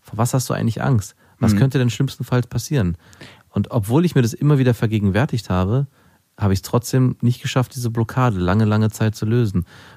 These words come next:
Speaker 1: Und ich glaube, es ist auch nicht einfach so getan mit so einem Satz,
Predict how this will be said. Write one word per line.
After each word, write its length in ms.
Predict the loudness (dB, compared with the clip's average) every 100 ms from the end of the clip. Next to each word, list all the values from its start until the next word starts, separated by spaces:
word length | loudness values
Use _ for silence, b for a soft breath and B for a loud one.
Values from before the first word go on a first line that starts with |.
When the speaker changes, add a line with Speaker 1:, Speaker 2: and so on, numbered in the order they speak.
| B
Speaker 1:
Und 80 | -4
ich 100 | 0
glaube, 240 | 2 4
es 140 | 2 0
ist 120 | 0
auch 80 | 0
nicht 220 | 0 -2
einfach 260 | -2 0
so 160 | 0 -2
getan 560 | -4 -6 -8 -2 2 2
mit 140 | 2
so 100 | 0
einem 120 | 0
Satz, 340 | 0 -2 -6